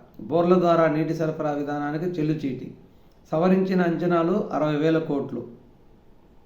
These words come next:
అదేవిధంగా బోరుగడ్డ అనిల్ కుమార్ గత కొన్ని రోజులుగా జైల్లో ఉండటం తెలిసింది. నిన్న అతను బెయిల్ పిటిషన్, హైకోర్టులో బెయిల్ పిటిషన్ నిన్న విచారణకు రావడం జరిగింది.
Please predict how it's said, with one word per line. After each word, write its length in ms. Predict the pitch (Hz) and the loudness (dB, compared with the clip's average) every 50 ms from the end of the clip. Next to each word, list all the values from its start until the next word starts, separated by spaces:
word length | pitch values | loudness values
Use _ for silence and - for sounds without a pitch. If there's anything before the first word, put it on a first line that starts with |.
| - _ - - _ _ _ - - - - - - - - - - - - _ - - - - - - - - - - - - - | -20 _ -20 -20 _ _ _ -20 -20 -20 -20 -20 -20 -20 -20 -20 -20 -20 -20 _ -20 -20 -20 -20 -20 -20 -20 -20 -20 -20 -18 -8 -2
అదేవిధంగా 800 | 151 175 190 196 185 190 185 185 185 170 143 120 - - - - - - - - - _ _ _ _ _ - | 0 2 2 4 4 4 6 8 8 6 6 4 2 -4 -8 -14 -18 -20 -20 -20 -20 _ _ _ _ _ -4
బోరుగడ్డ 460 | 147 156 190 208 214 208 208 202 - | 0 4 6 8 8 8 8 6 6
అనిల్ 340 | 185 180 180 190 185 185 180 | 6 6 8 8 8 6 6
కుమార్ 320 | 185 180 180 180 175 156 131 - - - - - - - - - 160 | 4 2 4 4 4 4 4 2 -4 -8 -12 -18 -20 -18 -6 -4 -2
గత 160 | 165 - 185 | -2 0 0
కొన్ని 240 | - 180 175 175 175 | 0 2 2 4 6
రోజులుగా 320 | 185 190 190 185 185 185 | 6 6 6 6 4 4
జైల్లో 360 | 180 175 175 180 180 175 180 | 2 2 2 2 2 4 4
ఉండటం 320 | 175 170 170 165 170 165 156 | 4 2 2 0 0 0 0
తెలిసింది. 420 | 160 160 156 165 165 175 196 208 | -2 -2 -2 -2 -2 0 2 2
నిన్న 480 | 175 165 170 175 170 165 147 127 120 - - - - - | 2 2 2 2 2 2 2 0 -2 -6 -10 -16 -16 -14
అతను 460 | - - 170 170 160 151 123 - - - - - - - - _ _ - | -8 -4 -2 0 0 0 0 -4 -6 -10 -16 -20 -20 -20 -20 _ _ -2
బెయిల్ 300 | 139 165 185 190 185 185 | 2 4 4 4 4 4
పిటిషన్, 400 | 185 190 185 185 175 180 180 170 | 2 4 4 4 2 2 0 0
హైకోర్టులో 420 | 156 160 160 185 185 175 160 175 | 0 0 2 2 0 2 2 0
బెయిల్ 320 | 151 156 170 175 175 180 170 | 0 2 2 2 2 2 2
పిటిషన్ 420 | 170 170 165 160 156 - 165 151 | 2 0 0 -2 -4 -2 -4 -2
నిన్న 260 | 147 147 151 156 156 | -2 -2 -2 -2 -2
విచారణకు 460 | 151 143 139 139 170 170 165 165 156 151 | -2 -2 -2 0 0 0 2 0 0 -2
రావడం 260 | 151 147 147 143 143 | -2 -2 -2 -4 -4
జరిగింది. 540 | 147 147 147 143 143 151 190 226 233 - | -4 -2 -2 -2 -2 0 0 -2 -2 -4